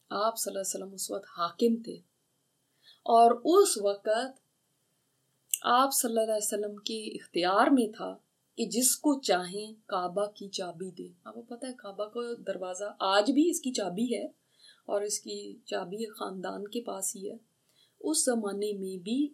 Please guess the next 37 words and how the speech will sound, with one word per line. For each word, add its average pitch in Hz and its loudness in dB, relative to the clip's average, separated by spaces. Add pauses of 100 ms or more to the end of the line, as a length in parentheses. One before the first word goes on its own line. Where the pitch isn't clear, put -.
اس 202 -2
کی 208 -16
چابی 202 -4 (100)
عثمان 202 0
بن 220 -2
طلحہ 208 -2
تھے، 175 -8 (540)
ان 247 0
کے 247 0
پاس 175 -6
ہوتی 165 -12
تھی، - -20 (580)
ان 233 -2
کے 240 -4
خاندان 175 -6
میں 175 -10
تھی۔ 202 -18 (1120)
تو 311 6
جب 269 4 (180)
آپ 233 4
صلی 254 0
اللہ 240 0
علیہ 240 0
وسلم 240 -2
مکہ 208 4
میں 311 8
ہوا 202 2
کرتے 196 -6
تھے 180 -14
تو 247 0
ایک 226 0
دفعہ 233 -4
آپ 202 -8
نے 208 -6
فرمایا، 196 -4
"اے 208 -2
عثمان، 208 0